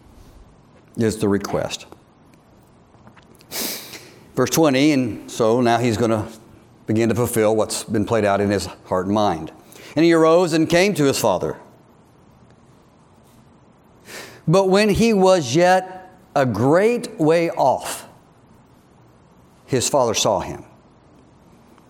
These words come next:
and had compassion and ran." He ran.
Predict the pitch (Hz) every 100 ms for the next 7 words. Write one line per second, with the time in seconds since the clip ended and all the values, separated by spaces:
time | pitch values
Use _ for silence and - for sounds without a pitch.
0 | - - _ 139 139 147 - 131 - -
1 | 156 143 - - 73 - _ _ _ _
2 | _ _ _ _ _ _ _ _ _ _
3 | _ - 101 104 117 110 82 73 - -
4 | - _ _ _ _ _ _ _ _ _
5 | _ _ _ _ _ _ _ _ _ _
6 | _ _ _ _ _ - 104 101 98 82